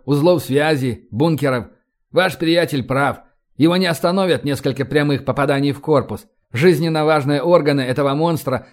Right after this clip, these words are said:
надежно упрятаны за двумя скелетами. Да к тому же наверняка имеют дублирующие системы.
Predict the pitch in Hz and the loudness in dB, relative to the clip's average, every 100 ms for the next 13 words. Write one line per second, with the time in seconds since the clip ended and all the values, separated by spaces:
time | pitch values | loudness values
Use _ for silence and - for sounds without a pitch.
0 | _ 123 151 185 160 165 160 170 165 151 | _ 0 4 4 4 0 2 0 2 0
1 | 147 135 160 165 185 151 120 156 151 127 | -2 0 0 0 0 -2 -4 -2 0 0
2 | 110 90 - _ _ 139 135 180 196 185 | -2 -12 -16 _ _ -6 -2 0 2 2
3 | 175 175 170 156 165 180 147 156 165 120 | 2 0 0 -2 0 0 0 0 0 0
4 | 127 135 165 160 147 131 156 147 143 - | -4 0 0 2 2 0 -2 -2 -6 0
5 | 156 127 92 | 0 0 -8